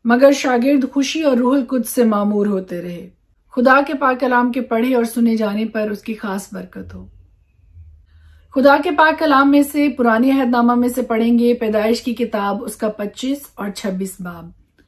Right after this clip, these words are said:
और पैदाइश की किताब पच्चीस बाब में यूं लिखा है, "और अब्राहम ने फिर एक और बीवी की, जिसका नाम कतूरा था,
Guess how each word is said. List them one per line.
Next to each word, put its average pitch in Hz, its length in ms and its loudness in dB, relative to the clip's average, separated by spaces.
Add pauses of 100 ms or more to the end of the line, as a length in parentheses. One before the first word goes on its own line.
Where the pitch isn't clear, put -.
(1200)
और 233 140 4
पैदाइश 262 420 2
की 339 100 -4
किताब 277 440 -2
पच्चीस 285 360 -2
बाब 226 220 0
में 233 100 4
यूं 226 160 2
लिखा 208 240 -4
है, 226 320 -6 (680)
"और 254 120 4
अब्राहम 320 600 2
ने 311 120 0
फिर 330 220 -2
एक 320 180 -4
और 254 220 4
बीवी 269 340 4
की, 277 180 0
जिसका 240 360 -2
नाम 226 260 2
कतूरा 220 460 -2
था, 175 320 -10